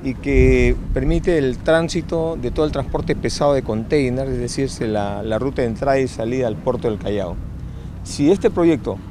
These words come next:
lo sumamos a toda la avenida Gambetta que ya se ha ido trabajando, hoy día tendríamos una ruta eficiente, de calidad, para todo lo que es el descongestionamiento del puerto del Callao.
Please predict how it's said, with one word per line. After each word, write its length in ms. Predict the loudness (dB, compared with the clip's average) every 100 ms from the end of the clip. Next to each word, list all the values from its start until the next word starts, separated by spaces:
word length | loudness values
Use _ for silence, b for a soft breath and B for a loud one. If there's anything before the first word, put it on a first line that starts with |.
| -14 -12 -6
lo 100 | -4
sumamos 440 | -2 0 0 0 0
a 80 | 0
toda 260 | 4 6
la 80 | 8
avenida 520 | 6 4 4 4 4 2
Gambetta 400 | 2 0 0 2
que 120 | 2
ya 100 | 0
se 140 | 0
ha 80 | 2
ido 180 | 2 0
trabajando, 640 | 0 -2 0 -2 -2 -4 -8 B B B -4
hoy 140 | 2
día 160 | 2 2
tendríamos 500 | 0 0 0 -2 -4
una 240 | -2 -2
ruta 720 | 0 0 0 0 0 -2 -6 -6
eficiente, 760 | -6 -6 -4 2 2 2 -2 -2
de 100 | 0
calidad, 480 | -2 0 2 2 2
para 260 | -2 -2
todo 240 | -2 -2 -2
lo 120 | -2
que 80 | -2
es 80 | -2
el 120 | -2
descongestionamiento 1160 | -4 -4 -4 -4 -4 -2 -2 0 0 -2 -4 -8 -12 B B B -8
del 340 | -2 0 0 -2
puerto 360 | 0 0 2
del 100 | -2
Callao. 400 | 0 -2 -2 -4